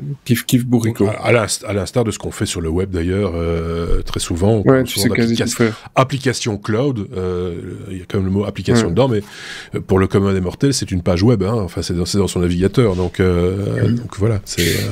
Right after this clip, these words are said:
Speaker 1: Mais de, euh, le, le sujet de Thierry m'a refait penser à un truc, et je vous engage tous, euh, chers auditeurs, à rechercher ça, ça vous fera votre soirée, <laughs> sur YouTube,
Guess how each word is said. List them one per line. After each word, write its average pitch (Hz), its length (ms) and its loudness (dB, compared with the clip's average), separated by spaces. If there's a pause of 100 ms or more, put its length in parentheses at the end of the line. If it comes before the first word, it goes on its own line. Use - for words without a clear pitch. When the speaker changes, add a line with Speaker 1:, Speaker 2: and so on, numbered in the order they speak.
(140)
Speaker 1:
Mais 139 140 8
de, 139 240 2
euh, 135 800 4
le, 139 1160 4 (180)
le 135 80 6
sujet 139 480 4
de 135 260 4
Thierry 135 320 2
m'a 131 140 2
refait 131 200 0
penser 127 380 2
à 113 80 4
un 131 80 4
truc, 147 320 0
et 104 200 2
je 104 60 -4
vous 107 140 -2
engage 110 380 2
tous, 135 320 2
euh, 107 100 4
chers 107 260 2
auditeurs, 117 460 0
à 98 60 -4
rechercher 113 460 -2
ça, 123 220 2
ça 113 160 -4
vous 101 120 -6
fera - 180 2
votre 104 200 0
soirée, 107 360 0 (220)
<laughs> - 200 -18
sur 135 360 2
YouTube, 131 500 0